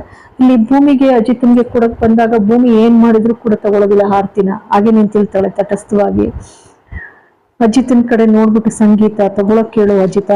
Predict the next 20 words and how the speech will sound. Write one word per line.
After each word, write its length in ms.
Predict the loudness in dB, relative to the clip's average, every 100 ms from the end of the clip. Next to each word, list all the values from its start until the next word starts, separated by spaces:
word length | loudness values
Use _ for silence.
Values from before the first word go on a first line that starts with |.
| -2 -6 _
ಅಂದಾಗ 380 | -2 0 0 0
ಅಜಿತ 520 | 0 -2 -2 -2 -2 -2 -4 -6 -8 -10 -10 -6
ಆ 340 | -2 0 0 -2 -2 -2
ಆರತಿನ 340 | -2 -2 0 0
ತಗೊಂಡು 640 | -2 -2 0 2 0 -2
ಅವನೇ 600 | -2 0 2 0 -2 -4
ತಲೆ 460 | -8 _ -4 0 2
ಮೇಲೆ 260 | 2 2
ಆಶೀರ್ವಾದ 580 | 0 -2 -2 -2 0 0 0
ಮಾಡ್ತಾನೆ, 420 | 0 -2 -2 -2
ಭೂಮಿ 480 | 0 0 2 0 -2
ತಲೆ 260 | -2 0 0
ಮೇಲೆ. 400 | 0 -2 -6 -10 _ _ _ _
ಆಶೀರ್ವಾದ 500 | -4 -2 0 0 2 2
ಮಾಡಿದ್ಮೇಲೆ 680 | 2 2 2 2 2 2 0
ಪಾಪ 260 | -4 -4 -4 -4
ಸಂಗೀತಗೆ 600 | -4 0 2 2 0 0
ಹೇಳ್ಕೊಳ್ಳಾರ್ದಂತಹ 1300 | 2 2 0 -2 0 2 2 2 0 0 0 0 -2 0
ನೋವು 520 | 0 2 2 2 0
ಅವಳಿಗೆ. 440 | 0 -2 -2 -6